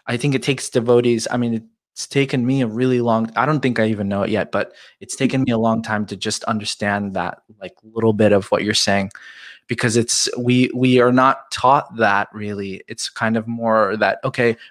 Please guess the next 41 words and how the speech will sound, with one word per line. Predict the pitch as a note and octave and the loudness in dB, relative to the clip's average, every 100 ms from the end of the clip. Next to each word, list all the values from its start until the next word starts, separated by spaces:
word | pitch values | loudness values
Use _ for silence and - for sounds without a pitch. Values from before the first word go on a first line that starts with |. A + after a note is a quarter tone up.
| _ | _
we | B2 | -4
have | C3 C3+ C3+ | -2 0 2
the | C3+ | 4
issue, | A#2 - C3 | 2 -2 -2
we | B2 | 0
have | C3 C#3+ | 0 0
the | C3+ | 2
problem, | C3 A#2+ A#2+ - C3 | 4 4 2 0 2
we | C#3 | 2
have | D3 C#3+ | 0 4
the | C3 B2 - | 6 6 2
s-, | - _ - | -20 _ -6
solution, | - D3+ E3 - A2 | 0 6 6 4 -4
and | A2+ | -4
here, | D3 D3+ A#2 | -2 0 -2
just | C3 - | -6 -2
take | D#3+ D#3 | -2 0
it, | - _ | -8 _
take | C#3 - | -8 -4
the | C3 | -6
solution, | - C3 C3 - G2 | -6 -4 -2 -4 -12
you | G2+ | -12
know? | A2 B2 _ _ _ _ _ _ _ _ _ _ - - _ _ - | -12 -12 _ _ _ _ _ _ _ _ _ _ -20 -20 _ _ -14
<sighs> | - - - | -12 -14 -12
Okay. | - - A#2 A2+ A#2 - | -12 -12 -12 -12 -14 -14
Um, | C3+ C3 C3 C3+ D3+ | -10 -8 -8 -10 -2
what | F#3 G#3 | -2 -2
transformation | - A3+ A3 E3+ D3 D3 D3 C3+ A2+ | 2 2 2 0 2 0 0 -2 -2
have | B2+ B2 | -2 -4
you | B2 | -4
seen | - C#3 C3+ B2+ | -4 -2 -2 -2
from | B2 A#2 | -4 -2
your | A2+ | -4
experience | - - - B2 A#2+ A#2 A2+ | -4 -10 -4 -2 0 -4 -6
from | - _ A2 G#2 | -12 _ -6 -6
listening? | A2 A2 - G2 F#2 - _ _ _ | -6 -6 -6 -8 -10 -14 _ _ _
It's | - | -2
a | |
very | A#2 A#2 | 2 2
broad | G#2+ A2+ G#2+ G2+ G#2 - | 2 2 4 2 -4 -14
question. | - F#2 G2 - - - | -14 -12 -12 -12 -14 -16